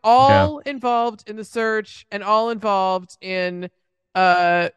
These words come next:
Speaker 2: searching the
Speaker 1: Yeah.
Speaker 2: home of the public.
Speaker 1: And ju-,
Speaker 2: Like,
Speaker 1: ju-, just for clarity, the, the, I'm looking at the, uh, for the Kansas, uh, magistrate judge, and I, I don't know Kansas law. I don't practice in Kansas, so I'm not gonna
Speaker 2: Right,
Speaker 1: pretend
Speaker 2: right,
Speaker 1: to,
Speaker 2: sure.
Speaker 1: to know all of that.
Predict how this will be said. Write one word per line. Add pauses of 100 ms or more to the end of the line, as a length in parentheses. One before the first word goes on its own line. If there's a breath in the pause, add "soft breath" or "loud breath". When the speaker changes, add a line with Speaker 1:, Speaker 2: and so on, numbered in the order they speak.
(180)
Speaker 2:
searching
the
Speaker 1:
Yeah.
Speaker 2:
home
of
the
public.
Speaker 1:
And
ju-,
Speaker 2:
Like,
Speaker 1:
ju-,
just
for
clarity,
the,
the,
I'm
looking
at
the,
uh,
for
the
Kansas,
uh,
magistrate
judge,
and
I,
I
don't
know
Kansas
law.
I
don't
practice
in
Kansas,
so
I'm
not
gonna
Speaker 2:
Right,
Speaker 1:
pretend
Speaker 2:
right,
Speaker 1:
to,
Speaker 2:
sure. (340 loud breath)
Speaker 1:
to
know
all
of
that.